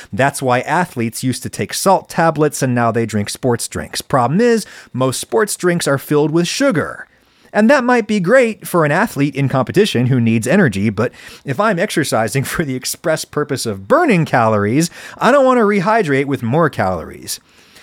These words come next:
Element is sugar-free, sweetened with stevia leaf,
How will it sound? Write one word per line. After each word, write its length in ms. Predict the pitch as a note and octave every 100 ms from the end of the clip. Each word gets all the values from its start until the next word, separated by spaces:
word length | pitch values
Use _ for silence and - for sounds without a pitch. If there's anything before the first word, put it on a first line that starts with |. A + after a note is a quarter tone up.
| - - -
Element 420 | F3+ A3 G#3 G#3
is 120 | G3
sugar-free, 720 | - F#3+ F3+ E3+ G#3+ B3 C#4 C4+ _ _ _ _ _
sweetened 460 | - E3 E3+ E3
with 100 | C3
stevia 540 | - - A3+ A3+ A3+ G#3+
leaf, 380 | A3+ A3 -